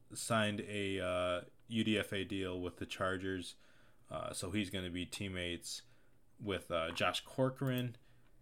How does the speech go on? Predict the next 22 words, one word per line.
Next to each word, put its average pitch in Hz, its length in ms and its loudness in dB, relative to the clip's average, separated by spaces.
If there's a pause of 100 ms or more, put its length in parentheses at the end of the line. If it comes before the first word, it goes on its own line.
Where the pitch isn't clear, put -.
(140)
Uh, 76 340 -2 (1000)
got 110 200 4
behind 104 300 -2
the 98 60 -4
line 98 180 2
of 92 80 -2
scrimmage, 98 640 -2 (300)
uh, 90 280 0
nineteen 107 480 0
and 101 140 -2
a 98 40 2
half 95 260 -2
times 95 560 -4
to 90 360 -2
make 92 200 -6
some 92 200 -6
noise, 90 420 -4 (320)
two 117 120 0
and 107 80 0
a 95 40 -2
half 98 180 0
sacks. - 680 0